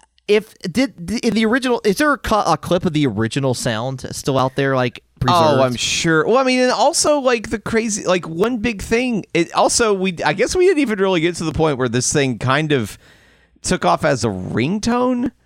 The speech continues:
Speaker 2: right? Like, back when you bought a
Speaker 1: Oh.
Speaker 2: ringtone, like, cra-, the
Speaker 1: Mm-hmm.
Speaker 2: F-, Crazy Frog ringtone, I think, probably predated this music in this, you know, like,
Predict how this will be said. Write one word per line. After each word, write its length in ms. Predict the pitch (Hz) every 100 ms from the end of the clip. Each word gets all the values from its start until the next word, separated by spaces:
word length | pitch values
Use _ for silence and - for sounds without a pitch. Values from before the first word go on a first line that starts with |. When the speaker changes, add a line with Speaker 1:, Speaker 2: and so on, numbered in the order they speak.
| _ -
Speaker 2:
right? 320 | 135 175 214
Like, 160 | 151 123
back 240 | 131 -
when 140 | 151 127
you 140 | 117 104
bought 240 | 113 139
a 40 |
Speaker 1:
Oh. 80 | 127
Speaker 2:
ringtone, 720 | 107 113 151 208 208 220 254 - _ _ _ -
like, 160 | 120 120
cra-, 220 | 156 160
the 40 | 107 117
Speaker 1:
Mm-hmm. 40 |
Speaker 2:
F-, 140 | 107
Crazy 300 | - 175 180
Frog 280 | 175 185 156
ringtone, 580 | 127 143 175 160 135 113
I 100 | 113
think, 260 | 127 117 -
probably 520 | 131 147 131 117 104
predated 1120 | - - - 120 127 110 110 113 101 90 87 - _ _ _ _ _ _ _ _
this 400 | 117 117 - - _ 113
music 580 | 110 110 101 107 101 _ _ _ _
in 260 | 98 101 95
this, 440 | 98 - - - _ _ _
you 160 | 117 104
know, 300 | 90 85 82 _ _ _ -
like, 240 | 113 -